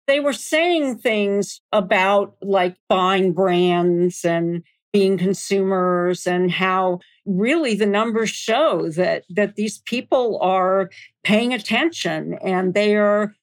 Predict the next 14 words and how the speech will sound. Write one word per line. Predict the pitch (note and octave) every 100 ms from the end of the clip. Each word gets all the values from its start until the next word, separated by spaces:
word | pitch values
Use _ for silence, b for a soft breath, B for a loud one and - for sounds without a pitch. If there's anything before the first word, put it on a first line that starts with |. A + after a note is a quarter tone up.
| _ -
being | A3+ B3 B3 A#3
loyal | A#3+ C4+ E4 G3 F3
to | F3 G#3+
brands | G3 G3+ G3+ G#3 A3 A3 -
and | G#3 G#3
companies | G#3 A#3+ - B3+ G#3 F#3+ -
that | G3+ -
they | G3 G#3 G#3
think | G#3 - G#3 A3 - -
are | F#3+ F3+
really | F#3 G#3+ G#3 G#3 G#3+ G#3 _ _ -
taking | - A3+ A3 A#3+
sustainability | G#3 - G#3 - B3 A3+ G#3 A#3 B3+ A#3+ G#3+
seriously, | - - D4 F#4 G#3+ F3 - F#3+ E3+ D#3 G3